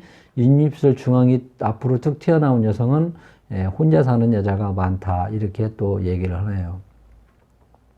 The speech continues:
예, 윗입술이 나왔으니 오십 세 이후, 특히 오십오 세의 부인의 건강에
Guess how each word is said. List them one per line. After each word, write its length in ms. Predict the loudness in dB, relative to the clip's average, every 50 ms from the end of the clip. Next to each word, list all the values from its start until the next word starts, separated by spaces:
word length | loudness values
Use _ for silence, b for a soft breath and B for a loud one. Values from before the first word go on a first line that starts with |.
| _ _ _ _ _ _ _ _ -20 -20 -20 _ _ _ _ _ b b b b b b b b b b b b _ -10 -6
예, 300 | -4 -4 -4 -4 -6 -8 b b b b 0
윗입술이 540 | 4 6 6 6 6 4 4 4 4 4 6
나왔으니 640 | 6 6 6 6 4 2 2 0 2 4 4 4
오십 520 | 4 4 4 4 4 2 0 -2 -4 -4 -4
세 300 | 0 4 6 6 6 6
이후, 520 | 4 2 0 0 0 0 0 0 -2 -4 b b b b b b -10 -10 -10 -10
특히 320 | -12 -18 -4 0 4 4
오십오 760 | 6 6 6 6 4 4 4 4 4 4 4 4 4 4 2 4
세의 500 | 4 4 4 6 6 6 4 2 0 -2
부인의 460 | 0 2 4 4 6 6 4 4 2
건강에 720 | 0 -2 0 2 2 2 2 4 4 4 2 2 0 -2